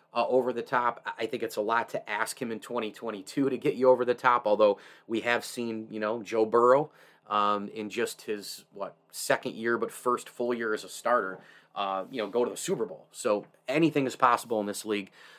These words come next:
Um, but I think they do need to make the move to Trey Lance. Now,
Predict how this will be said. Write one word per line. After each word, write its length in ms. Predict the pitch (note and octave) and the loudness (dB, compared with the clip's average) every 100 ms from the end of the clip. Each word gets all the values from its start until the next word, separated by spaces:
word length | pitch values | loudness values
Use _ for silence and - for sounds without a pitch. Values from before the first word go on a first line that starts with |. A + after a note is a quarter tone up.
| - _ | -20 _
Um, 460 | A2 G#2+ G#2 G2+ G2 _ _ _ - | 4 6 4 0 -10 _ _ _ -4
but 100 | A#2+ | 0
I 60 | B2 | 2
think 160 | C#3+ | 2
they 80 | C#3+ | 2
do 200 | A2+ C3+ | 0 0
need 120 | C3+ | 0
to 80 | A#2+ | 0
make 200 | A#2 A2+ | 0 -2
the 60 | G#2+ | -2
move 240 | A2 G#2+ | -4 -4
to 100 | - | -8
Trey 280 | - A#2 A2 | -2 2 2
Lance. 280 | G#2 F#2 - | 2 -4 0
Now, 260 | A#2 G#2+ | 2 2